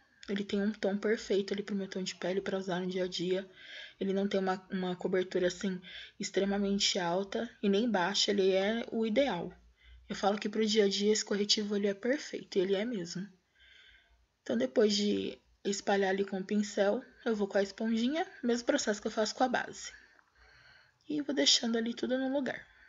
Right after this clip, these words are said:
Dá uma ajeitadinha ali no cantinho, pra ficar o esfumadinho que a gente fez ficar certinho e não ter erro.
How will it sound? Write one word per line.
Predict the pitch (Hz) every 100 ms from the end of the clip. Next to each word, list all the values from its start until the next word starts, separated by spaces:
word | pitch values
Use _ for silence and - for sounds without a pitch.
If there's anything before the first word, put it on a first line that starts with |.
| - - _ _ _ _ - - - - - _ _ -
Dá | 202
uma | 196 196
ajeitadinha | 196 190 190 180 190
ali | 185
no | 180
cantinho, | - 185 175 - 254 269 302 302 - - -
pra | 220
ficar | 208 - 226 233 240 - - _ _
o | 220
esfumadinho | 214 226 214 202 208 202
que |
a | 208
gente | 208 208
fez | - 208
ficar | - 214
certinho | - 220 - - 208
e |
não | 208 208
ter | 240
erro. | - -